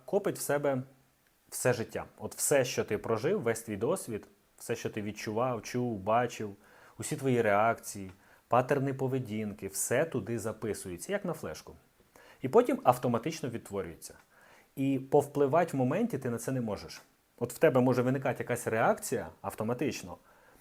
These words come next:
Ти відчуваєш щось негативне, но ти ні, не можеш це змінити. От просто не можеш. І ти навіть можеш розуміти, що все окей, да, це безпечно, но ти відчуваєш страх.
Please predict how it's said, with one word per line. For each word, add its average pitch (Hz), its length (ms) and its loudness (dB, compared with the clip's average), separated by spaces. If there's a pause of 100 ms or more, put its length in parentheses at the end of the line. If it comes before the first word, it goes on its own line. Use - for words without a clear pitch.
(160)
Ти 135 120 6
відчуваєш 139 640 4
щось - 680 -2
негативне, 127 600 0
но 120 140 2
ти 143 200 -2
ні, 147 180 -2
не 143 140 -2
можеш 139 320 -2
це 117 140 -4
змінити. 98 420 -8 (200)
От - 160 -4
просто 165 320 0
не 123 100 0
можеш. 98 420 -8 (440)
І - 80 -2
ти 170 160 2
навіть 147 320 2
можеш 135 340 -2
розуміти, 147 440 0
що 104 420 -2
все - 220 0
окей, 123 420 0 (320)
да, 110 220 2
це 127 200 4
безпечно, 110 880 -2 (460)
но 113 240 -2
ти 139 180 -2
відчуваєш 101 480 -4
страх. - 440 -8